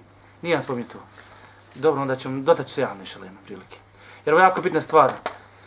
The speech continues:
Jer u usulu salasa spominju se ibadet, vrste ibadeta. Baš spominju ove stvari, pa šejh Ibn Uthejmin je jako to lijepo podijelio i stavio svaku stvar. Kad je dozvoljeno da se bojiš stvorenja, kad je dozvoljeno da se bojiš samo Allahu, kojim stvarima je dozvoljeno da se bojiš samo Allah, nada,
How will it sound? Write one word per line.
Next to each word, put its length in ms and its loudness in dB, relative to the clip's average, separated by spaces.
Jer 140 4
u 60 2
usulu 320 4
salasa 340 4
spominju 300 2
se 140 -4
ibadet, 400 2
vrste 220 -6
ibadeta. 520 0
Baš 160 0
spominju 280 2
ove 140 2
stvari, 500 4
pa 440 8
šejh 180 4
Ibn 80 -2
Uthejmin 320 0
je 60 2
jako 200 4
to 160 2
lijepo 300 0
podijelio 420 0
i 40 -2
stavio 280 0
svaku 240 -6
stvar. 240 6
Kad 120 4
je 60 0
dozvoljeno 260 4
da 60 -4
se 80 -2
bojiš 220 0
stvorenja, 340 2
kad 140 2
je 40 -2
dozvoljeno 220 -2
da 60 -2
se 100 -6
bojiš 200 -2
samo 180 2
Allahu, 320 4
kojim 220 0
stvarima 280 2
je 40 -2
dozvoljeno 220 0
da 40 -6
se 60 -8
bojiš 180 -2
samo 180 -2
Allah, 260 6
nada, 600 6